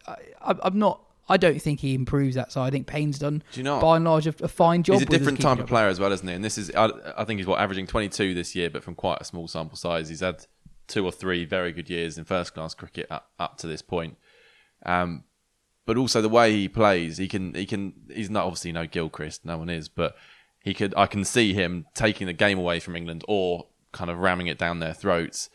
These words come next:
Speaker 2: in a way that was just never gonna happen with Payne at seven. He might, he's, he's shown in the past that he can, he, he can block out and he can hang around. But Carey could play the sort of, uh, innings which actually wins you a test match, a bit like Haddon did in
Speaker 1: Yeah.
Speaker 2: thirteen fourteen. And I think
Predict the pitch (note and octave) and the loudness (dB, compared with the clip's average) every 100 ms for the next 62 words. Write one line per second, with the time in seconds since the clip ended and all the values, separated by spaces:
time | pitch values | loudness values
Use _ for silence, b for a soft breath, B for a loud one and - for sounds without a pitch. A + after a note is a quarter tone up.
0 | b b G2+ G#2 G#2 F#2 G2 G2 A2 F#2+ | b b -2 2 4 2 -2 0 0 2
1 | F#2 G#2+ F2 E2 - E2 E2 A1+ - D#2 | 2 0 -2 -10 -4 -4 -4 -8 -6 -4
2 | F2+ G2 G#2+ F#2 - - G2 - _ _ | -2 0 2 0 -2 -10 -10 -10 _ _
3 | G2 F2 G#2 F#2 E2+ E2 F#2+ F2+ - E2 | -10 2 2 2 -2 -2 -2 -2 -8 -14
4 | F2 E2 - E2+ - - F2 D#2+ G2 F2 | -12 -12 -14 -14 -14 -14 -12 -4 -2 -2
5 | F#2+ F#2 F2+ F2 E2+ - E2 F#2 F2 F2+ | 0 -2 -2 -8 -10 -10 -8 -6 -4 -2
6 | F2 E2 F2 - b b b b b b | -2 -6 -12 -16 b b b b b b
7 | _ G2 - A2+ G2+ F2+ - C3 G#2 G2+ | _ -2 0 2 2 2 0 0 2 0
8 | E2+ E2+ F#2+ E2 D#2+ - _ _ _ _ | 0 0 -2 -2 -4 -10 _ _ _ _
9 | _ - - F2+ D#2+ F2 E2 E2 F#2 F2+ | _ -18 0 2 2 -2 -6 -4 -2 -2
10 | - F2 F2+ F2 E2+ E2 E2 - G#2 D#2+ | -2 -4 -2 -4 -4 -2 0 0 0 -2
11 | F2+ A#2 D3+ A2 G2 A2 F2+ E2 E2+ - | -4 2 2 4 4 2 2 -2 -4 -6
12 | - - E2+ D#2+ G#2+ F#2 F#2 F2+ F2 F2+ | -14 -10 -8 -4 0 2 0 -6 -6 -8
13 | E2+ F#2 F2 F2 F2+ G2+ E2+ | -4 -4 -2 -6 -4 -4 -6